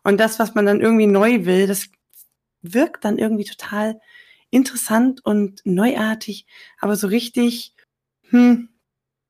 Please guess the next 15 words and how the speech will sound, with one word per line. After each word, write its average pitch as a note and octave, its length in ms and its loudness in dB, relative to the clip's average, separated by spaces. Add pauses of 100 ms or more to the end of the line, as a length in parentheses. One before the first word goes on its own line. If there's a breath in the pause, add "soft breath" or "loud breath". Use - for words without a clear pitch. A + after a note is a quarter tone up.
(1080)
so G#3+ 140 -4
richtig A#3+ 320 -2
Sinn B3+ 180 4
macht A3+ 200 -2
das A3+ 180 -2
ab - 300 -2
einem G#3 160 0
gew-, G3+ 400 -4
gewissen A3+ 340 -2
Punkt G#3 400 -2 (320 loud breath)
nicht G3+ 260 0
mehr. F#3 260 -8 (280 loud breath)
Also G#3 160 -2
ich A#3+ 100 -4
hab A#3+ 220 -4